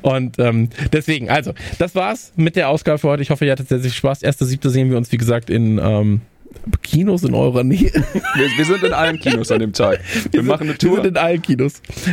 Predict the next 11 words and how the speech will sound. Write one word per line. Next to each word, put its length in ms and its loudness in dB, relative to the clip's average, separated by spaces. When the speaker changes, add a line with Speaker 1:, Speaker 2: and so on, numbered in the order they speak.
Speaker 1:
Ey, 160 -2
ich, 260 -12
das 280 -2
wäre 100 0
so 80 -2
ein 80 -2
Film, 260 -2
wo 60 2
ich 140 -2
wirklich 320 -2
gerne, 500 0